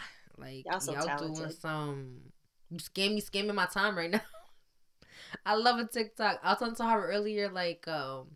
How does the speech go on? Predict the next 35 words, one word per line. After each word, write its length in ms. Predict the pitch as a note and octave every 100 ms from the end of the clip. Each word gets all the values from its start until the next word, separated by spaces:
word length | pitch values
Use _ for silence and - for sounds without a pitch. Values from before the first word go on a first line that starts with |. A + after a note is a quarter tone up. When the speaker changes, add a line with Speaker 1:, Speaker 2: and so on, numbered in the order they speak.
| -
Speaker 1:
for 100 | F3+
me, 340 | E3+ E3+ G3+ G#3
I 60 |
don't 100 | E3+
know 60 | G3+
about 240 | G3 E3
y'all, 300 | D#3 D#3+ F3+ - - - - - - - -
there's 160 | C4+
a 40 | G#3+
lot 280 | G3 G#3+
of 80 | A#3
these 220 | G#3 F3+ D#3+
new, 680 | D#3 D#3+ F3 F#3 F#3+ F#3+ F3+ E3 - - - -
and 80 | F3
that's 140 | F#3+
another 200 | F#3+ F3+
reason 220 | F3+ D#3+
why 120 | D3 C#3+
I 80 | C#3
think 300 | D3 C#3+ -
TikTok 320 | - D3 C#3+ C#3
is 80 |
so 120 | - C3
controversial, 580 | C3+ B2+ C3 C3 - B2
'cause 300 | C3+ B2 B2+
it, 240 | B2 A2+ - - - -
a 60 | B2+
lot 180 | D3 E3
of 160 | D#3+
the 100 | D3+
users 960 | C#3+ C3+ E3+ E3+ D3 C3 C3+ C3+ C#3+ - C#3+
are 120 | D3 -
of 160 | D3+ D3
Caucasian, 840 | - D3 - C#3 D#3 F#3 F#3+ G#3 G3
F-, 140 | E3